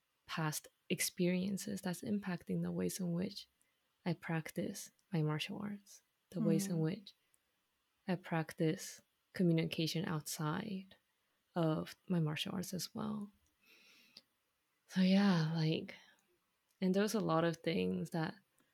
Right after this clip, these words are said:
Speaker 1: has happened in between that really messed up with my emotions. Like, I was like, "Oh my goodness, like, I feel really heavy."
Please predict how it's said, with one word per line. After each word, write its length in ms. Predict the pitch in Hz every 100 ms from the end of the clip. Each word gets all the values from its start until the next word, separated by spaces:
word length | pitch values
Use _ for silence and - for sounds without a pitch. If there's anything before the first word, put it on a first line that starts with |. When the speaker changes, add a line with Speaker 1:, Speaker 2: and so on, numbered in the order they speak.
| _ _
Speaker 1:
has 200 | 190 170
happened 480 | 175 160 - 170 170
in 120 | 165
between 500 | 160 - 170 160 170
that 180 | 170 180
really 200 | 180 175
messed 260 | 160 170
up 100 | 170 -
with 120 | 160
my 100 | 175
emotions. 580 | 170 185 180 - 233 262
Like, 140 | 180 -
I 60 |
was 80 | 170
like, 140 | 180 180
"Oh 40 |
my 120 | 170
goodness, 380 | 165 - - 175
like, 120 | 185
I 100 | 175
feel 460 | 165 - 175 170 190 -
really 460 | 175 175 185 190 190 _ _ _
heavy." 640 | - 165 151 208 208 196